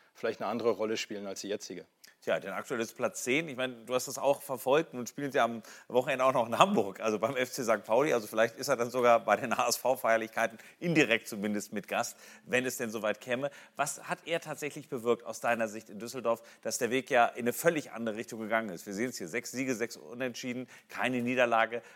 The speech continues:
Speaker 2: Also, dass seine Person viel mit diesem Verein gemacht hat, ist ja unbestritten.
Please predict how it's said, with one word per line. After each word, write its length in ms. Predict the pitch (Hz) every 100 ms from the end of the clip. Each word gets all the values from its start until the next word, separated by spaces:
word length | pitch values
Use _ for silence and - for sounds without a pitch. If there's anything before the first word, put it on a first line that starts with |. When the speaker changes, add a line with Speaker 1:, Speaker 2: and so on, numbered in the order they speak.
| -
Speaker 2:
Also, 260 | 110 107 -
dass 140 | - 110
seine 260 | 117 151
Person 400 | - 131 113 135
viel 200 | 127 151
mit 120 | 143 135
diesem 200 | 123 120
Verein 280 | 95 113
gemacht 280 | 110 113 -
hat, 100 | 131
ist 100 | -
ja 80 | 117
unbestritten. 480 | 110 107 98 -